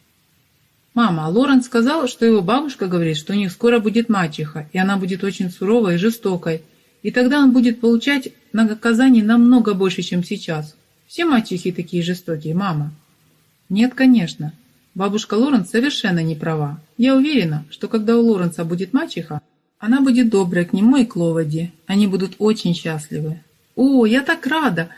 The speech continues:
Если бы я только знала это раньше. Но я скажу ему, когда увижу его опять. Возможно, это будет скоро. Я думаю, что ты и Андре вскоре сможете пойти пешком на ферму, и тогда ты скажешь ему это.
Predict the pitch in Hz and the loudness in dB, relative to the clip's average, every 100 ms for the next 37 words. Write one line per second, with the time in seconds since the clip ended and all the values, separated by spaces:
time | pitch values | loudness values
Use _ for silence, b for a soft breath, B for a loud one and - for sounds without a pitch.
0 | B _ 175 233 233 214 220 226 220 202 | B _ -2 -2 0 0 0 0 0 -2
1 | 196 269 320 233 - 175 165 151 - 151 | 0 0 2 0 0 -2 -2 -6 -8 -12
2 | - _ _ _ 262 302 269 - 262 311 | -14 _ _ _ 2 2 2 0 -2 0
3 | 349 190 185 180 185 196 202 180 170 180 | 0 0 -2 -2 0 0 0 -2 0 -2
4 | 190 156 147 - - 196 240 233 226 220 | -4 -6 -6 -10 -8 2 4 4 2 0
5 | 202 220 226 - 254 202 147 151 _ _ | -2 -2 -4 -2 -2 -2 -2 -10 _ _
6 | _ _ _ _ - 214 226 285 214 175 | _ _ _ _ -4 0 2 2 2 0
7 | - 240 262 240 226 226 285 302 - - | -2 -2 2 2 4 2 0 -4 -12 -8
8 | 302 247 226 226 214 190 190 185 185 233 | -4 0 2 0 0 -6 -6 -6 -4 -4
9 | - 175 170 180 - 151 147 143 - - | -2 -2 -2 -2 -4 -4 -4 -8 -12 -6
10 | 254 294 330 226 - 170 165 - 165 160 | -2 -2 -4 -6 -4 -6 -6 -8 -8 -6
11 | 156 151 151 | -6 -6 -8